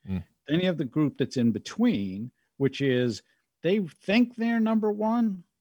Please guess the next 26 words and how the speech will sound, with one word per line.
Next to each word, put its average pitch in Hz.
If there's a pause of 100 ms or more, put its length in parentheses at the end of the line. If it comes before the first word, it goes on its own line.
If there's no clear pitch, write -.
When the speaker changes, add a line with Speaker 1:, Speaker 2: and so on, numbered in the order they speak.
(500)
Speaker 2:
but 139
they're 151
really 160
number 135
three. 107
And 120
that's 170
where 190
most 143
people 127
fall. 101
Like, 107
"I -
know 156
what 120
I 110
spend. 104
I 120
know 139
what 131
I've 110
got 110
for 113
a 107
monthly 101
budget." 113